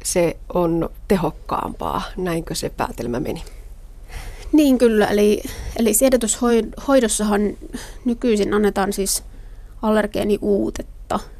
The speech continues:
Speaker 2: joka sisältää siis, koirassakin on kuutta eri allergeeneja, sisältää joka ikistä näistä allergeeneista ja juuri siinä muodossa, mitä ne on myöskin, kun ne erittyy sitä eläimestä. Ja tää kokonainen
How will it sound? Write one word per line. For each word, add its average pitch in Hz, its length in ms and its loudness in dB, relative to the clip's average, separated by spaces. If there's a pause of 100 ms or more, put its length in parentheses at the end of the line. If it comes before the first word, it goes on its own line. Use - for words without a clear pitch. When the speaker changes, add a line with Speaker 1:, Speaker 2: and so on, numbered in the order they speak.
Speaker 2:
joka 208 380 2
sisältää 208 640 2
siis, 214 360 -2 (580)
koirassakin 214 580 4
on 202 160 4
kuutta 214 420 2
eri 196 280 0
allergeeneja, 196 800 -2
sisältää 202 560 2
joka 202 280 0
ikistä 196 420 -2
näistä 196 300 -4
allergeeneista 214 840 0 (460)
ja 208 60 2
juuri 190 380 2 (480)
siinä 202 280 4
muodossa, 196 440 2
mitä 185 280 0
ne 196 100 0
on - 120 0
myöskin, - 380 -4 (380)
kun 208 140 -2
ne 202 60 2
erittyy 202 460 0
sitä 233 200 -2
eläimestä. - 600 -4 (1120)
Ja 190 220 4 (240)
tää 214 180 6 (600)
kokonainen 214 760 6